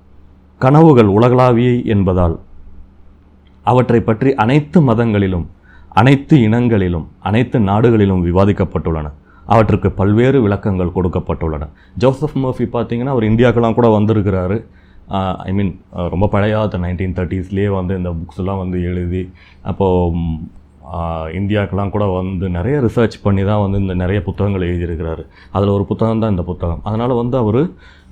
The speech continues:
ஆ, சில பேர் கேட்டாங்க, "ஏன் சார் நீங்க இங்கிலீஷ் ஆதர்ஸ் மட்டும் பண்றீங்க?" அப்படின்னா, நான் வந்து டோட்டலா ஒரு ஹியூமனிட்டி, ஹியூமன் கைண்ட் அப்படின்ற மாதிரி தான் வந்து பார்க்குறேன். லாங்குவேஜ் மாறுதே ஒழிய, அதை இன்னைக்கு தமிழ்ல வந்து கொடுக்கறது, இது, ஆ, டிரான்ஸ்லேட் பண்ணி கொடுக்கணும்னு பிரபஞ்சம் அன்னைக்கே விரும்பி இருக்கு.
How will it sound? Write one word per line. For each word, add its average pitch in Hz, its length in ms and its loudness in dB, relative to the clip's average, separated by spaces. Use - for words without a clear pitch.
ஆ, 104 920 0
சில 127 240 -2
பேர் 143 180 -2
கேட்டாங்க, 107 560 -2
"ஏன் 117 80 -2
சார் 110 180 -2
நீங்க 98 160 0
இங்கிலீஷ் 110 320 0
ஆதர்ஸ் 98 260 -2
மட்டும் 98 340 -4
பண்றீங்க?" 92 380 -4
அப்படின்னா, 110 260 -4
நான் 95 200 -4
வந்து 107 180 -4
டோட்டலா 131 560 -2
ஒரு 104 140 0
ஹியூமனிட்டி, 104 560 -4
ஹியூமன் 101 380 -4
கைண்ட் 95 260 -4
அப்படின்ற 92 300 -4
மாதிரி 92 220 -4
தான் 95 240 -2
வந்து 92 80 -6
பார்க்குறேன். 92 440 -8
லாங்குவேஜ் 104 460 0
மாறுதே 101 380 0
ஒழிய, 110 240 0
அதை 92 160 0
இன்னைக்கு 92 280 -2
தமிழ்ல 117 280 2
வந்து 107 180 2
கொடுக்கறது, 104 580 0
இது, 92 400 -4
ஆ, 92 220 -2
டிரான்ஸ்லேட் 113 520 0
பண்ணி 117 180 -2
கொடுக்கணும்னு 117 360 -2
பிரபஞ்சம் 110 420 -2
அன்னைக்கே 95 380 -2
விரும்பி 104 280 2
இருக்கு. 95 380 -2